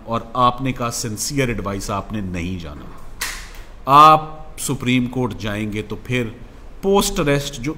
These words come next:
easily हो जानी है तीन सौ सैंतीस ए थ्री के केस में, आप अपनी post arrest भी सुप्रीम कोर्ट से ही कराइएगा आज से पाँच छः महीने के बाद,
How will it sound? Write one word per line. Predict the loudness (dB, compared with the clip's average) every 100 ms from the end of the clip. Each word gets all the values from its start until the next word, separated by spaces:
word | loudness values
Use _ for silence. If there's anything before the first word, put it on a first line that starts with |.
| -6
easily | -4 0 0 2
हो | 2 0
जानी | -2 -4 -4
है | -6 -6
तीन | -6 -6
सौ | -6
सैंतीस | -6 -6 -6 -6 -6 -4 -6 -2
ए | -2 -2 -2
थ्री | -2
के | -2 -4
केस | -6 -6 -6 -8 -12
में, | -14 -14 -16 -16 -16 -16 -16 -18 -18 -18 -4
आप | 2 4 4 2 -6
अपनी | -8 -4 -2 -2
post | 0 -2 -2 -2
arrest | -2 -2 -4
भी | -4
सुप्रीम | -4 -6 -6 -6
कोर्ट | -4 -4
से | -2 -4
ही |
कराइएगा | -2 -4 -4 -4 -2 -2
आज | -2
से | -4
पाँच | -4 -4 -4 -6
छः | -6
महीने | -6 -6 -8 -10
के | -10
बाद, | -10 -8 -6 -6